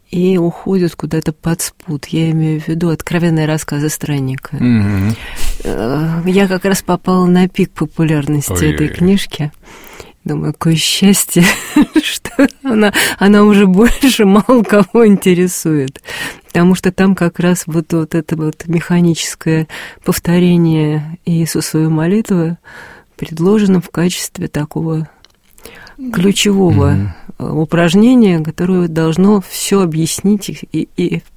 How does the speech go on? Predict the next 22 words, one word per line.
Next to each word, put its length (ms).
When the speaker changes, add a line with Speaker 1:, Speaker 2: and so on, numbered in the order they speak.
Speaker 1:
привести 800
туда, 260
куда 260
надо, 260
само 320
собой. 500
Speaker 2:
Ну, 220
так 180
не 100
работает. 420
Мне 120
кажется, 440
знаете, 240
это 140
такая 220
механическая 580
попытка 440
Бога 260
за 120
бороду 380
поймать, 560
простите. 540